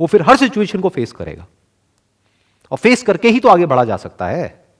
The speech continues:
कई बार लाइफ में ऐसी सिचुएशंस आती हैं कि उसको बिना फेस करे आप आगे बढ़ ही नहीं सकते।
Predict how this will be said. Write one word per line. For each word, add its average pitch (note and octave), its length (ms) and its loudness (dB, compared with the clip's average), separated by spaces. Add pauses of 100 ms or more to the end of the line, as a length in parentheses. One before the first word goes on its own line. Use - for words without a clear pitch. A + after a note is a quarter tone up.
(880)
कई B2 140 -2
बार C#3 140 0
लाइफ B2+ 260 -2
में C#3+ 80 -2
ऐसी C#3+ 160 -6
सिचुएशंस B2+ 500 -10
आती G#2 260 -4
हैं D3 200 -8 (720)
कि F3+ 60 0
उसको E3+ 180 -4
बिना D#3+ 240 0
फेस F3 240 0
करे E3+ 180 0
आप E3+ 140 -2
आगे D#3+ 180 -2
बढ़ D3 220 -2
ही G3+ 100 2
नहीं F3 160 0
सकते। - 460 -18